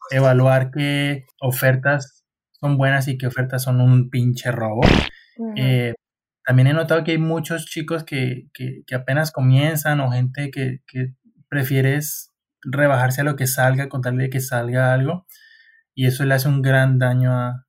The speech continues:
Speaker 1: a todo el gremio, como que siempre está la, el pensamiento de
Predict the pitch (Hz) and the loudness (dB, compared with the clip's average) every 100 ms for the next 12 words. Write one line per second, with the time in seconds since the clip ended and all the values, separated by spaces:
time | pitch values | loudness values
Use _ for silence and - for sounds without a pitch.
0 | _ 123 123 127 127 120 131 135 127 123 | _ -8 -6 -2 0 0 -2 -2 -4 -6
1 | 117 - 117 117 120 - _ - 139 127 | -10 -12 -12 -12 -16 -20 _ -12 -4 -2
2 | 139 131 147 143 147 143 135 143 135 127 | -2 -2 0 0 -2 -4 -4 -4 -2 -2
3 | 123 143 139 127 | -2 -4 -2 -4